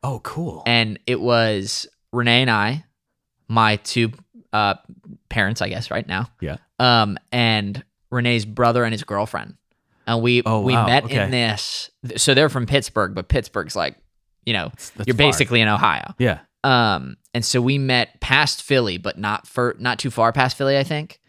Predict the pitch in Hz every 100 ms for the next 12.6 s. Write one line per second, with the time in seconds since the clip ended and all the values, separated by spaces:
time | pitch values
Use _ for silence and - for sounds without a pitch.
0 | _ _ _ _ - 120 120 107 117 92
1 | 92 113 123 127 113 113 110 107 107 -
2 | 101 95 87 80 85 - - _ - 101
3 | 82 71 120 139 131 135 139 147 151 160
4 | 156 143 135 127 123 127 117 113 107 101
5 | 98 98 98 120 _ _ 160 170 180 185
6 | 127 - 190 233 247 147 170 208 165 127
7 | 131 113 - 92 71 147 107 104 - 50
8 | - _ - - _ 127 123 110 98 -
9 | _ - 117 107 98 - _ 120 - 123
10 | 123 165 175 151 - - - 190 202 147
11 | 101 104 147 170 90 90 131 165 - -
12 | - 117 - - 113 117